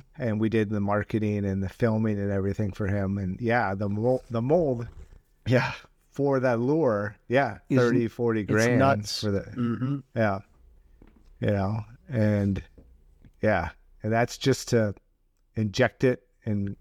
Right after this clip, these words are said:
Speaker 1: you know, then you have the blanks, and you have to paint 'em and
Speaker 2: Yeah.
Speaker 1: put the hooks on and everything. But yeah, that, but that's one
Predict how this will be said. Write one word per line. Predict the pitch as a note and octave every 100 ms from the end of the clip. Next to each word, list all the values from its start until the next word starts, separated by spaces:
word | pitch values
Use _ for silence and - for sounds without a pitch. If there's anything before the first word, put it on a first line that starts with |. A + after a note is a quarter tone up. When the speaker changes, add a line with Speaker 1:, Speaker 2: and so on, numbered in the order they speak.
| -
Speaker 1:
you |
know, | A2 G#2
then | A2
you | A2
have | G2+
the | G#2
blanks, | F2+ A#2 B2+ A2+ -
and | A2
you | G#2
have | G2
to | F#2+
paint | G#2+ A2 G#2
'em | G#2+ G2+
and | G#2 G2+
Speaker 2:
Yeah. | - A#2+ A#2 - _ _
Speaker 1:
put | C3
the | A2
hooks | A2+ A2+ -
on | A#2 A2+ A2 G#2+
and | G2+ G2 G2+ - _ _ -
everything. | A2+ G2+ G2+ - G2
But | F#2+ G2
yeah, | B2 E3 B2+ _
that, | A2 - _ _ _ _ _ _ _ _ _ -
but | C3+
that's | F#3 -
one | A2+ B2 B2+ B2+ A#2+ G#2+